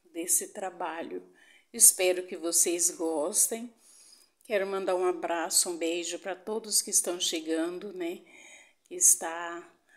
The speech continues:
aqui me apoiando, né, minhas amigas aí, as colaboradoras do canal,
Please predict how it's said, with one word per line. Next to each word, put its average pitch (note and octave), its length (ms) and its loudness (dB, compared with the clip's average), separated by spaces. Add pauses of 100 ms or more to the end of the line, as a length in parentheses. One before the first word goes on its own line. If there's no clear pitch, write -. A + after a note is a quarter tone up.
(380)
aqui E3+ 400 -8
me F3 120 0
apoiando, F3 920 -4 (200)
né, F3+ 300 -4
minhas F3+ 340 -2
amigas F3 600 -2
aí, F#3 520 -4 (480)
as F3 240 4
colaboradoras F3 1000 -2
do G3 100 -8
canal, F#3+ 800 -8